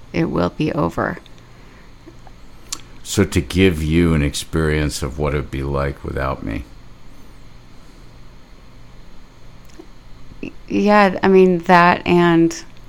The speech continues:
Speaker 1: I don't know what else to do 'cause you, you're not hearing me and I can't stay the way it is.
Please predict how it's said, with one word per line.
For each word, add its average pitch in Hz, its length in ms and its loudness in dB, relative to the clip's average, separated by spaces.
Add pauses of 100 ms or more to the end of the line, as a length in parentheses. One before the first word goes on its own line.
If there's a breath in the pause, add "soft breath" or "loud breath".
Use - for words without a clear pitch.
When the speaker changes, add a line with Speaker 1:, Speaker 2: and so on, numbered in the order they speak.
Speaker 1:
I 180 60 6
don't 175 160 4
know 165 100 2
what 160 120 -2
else - 260 -4
to 160 160 -6
do 160 260 0
'cause 165 260 -4
you, 160 140 2
you're 160 240 0
not 160 140 0
hearing 160 360 0
me 156 140 2
and 160 140 0
I 151 80 -2
can't 165 340 -6 (400)
stay 165 380 -4
the 160 100 -2
way 160 220 -4
it - 80 -8
is. - 420 -8